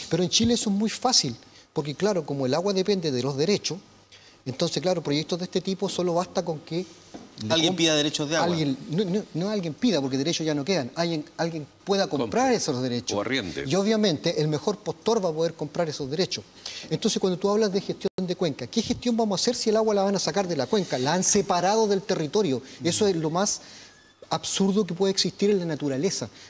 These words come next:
Speaker 1: ¿ya? Separarla del territorio. Eso por un lado. Y luego está otro concepto que el profesor seguramente tiene que haberlo analizado ya, que tenemos una normativa de calidad de agua superficial. Y esa cal-,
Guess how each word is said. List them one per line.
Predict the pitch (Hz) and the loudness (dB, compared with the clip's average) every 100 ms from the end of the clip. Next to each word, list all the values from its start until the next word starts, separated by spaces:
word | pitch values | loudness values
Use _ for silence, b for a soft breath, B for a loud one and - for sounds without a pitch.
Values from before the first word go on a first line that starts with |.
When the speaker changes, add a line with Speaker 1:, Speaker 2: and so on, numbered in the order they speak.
| - | -2
Speaker 1:
¿ya? | 139 196 | -2 0
Separarla | - 165 156 156 185 185 | 0 0 2 0 0 0
del | 185 | -2
territorio. | - 175 175 175 107 - B B B | -4 -4 0 0 -2 -8 B B B
Eso | 156 156 | 0 2
por | 117 | 4
un | 160 277 | 6 6
lado. | 202 107 | 4 0
Y | - | 0
luego | 143 202 | 2 4
está | 226 - 226 | 2 0 0
otro | 208 226 | 2 0
concepto | 277 247 - 160 180 | 0 0 0 -2 -2
que | 147 | -2
el | |
profesor | - 127 117 147 165 151 131 | -4 -6 -2 -2 0 -2 -6
seguramente | 139 139 147 151 - 147 - - 123 | -6 -2 -2 -2 -2 -2 -4 -18 -8
tiene | 147 143 | -4 0
que | |
haberlo | 139 139 | 0 0
analizado | 131 120 110 196 135 | -2 -2 0 0 0
ya, | 123 147 - B B B B B B | -4 -6 -14 B B B B B B
que | - | -2
tenemos | 143 156 180 | 0 0 0
una | 180 151 | 0 0
normativa | 139 131 127 180 208 | -2 -4 -4 -2 0
de | 185 | 0
calidad | 165 147 165 | -2 -2 -2
de | 165 | -2
agua | 170 160 | -2 -6
superficial. | 156 139 - 117 120 95 - _ _ _ _ B B B | -8 -10 -6 -4 -2 -4 -14 _ _ _ _ B B B
Y | 139 | -2
esa | 226 302 262 226 - | 0 0 -2 -4 -2
cal-, | 185 | -2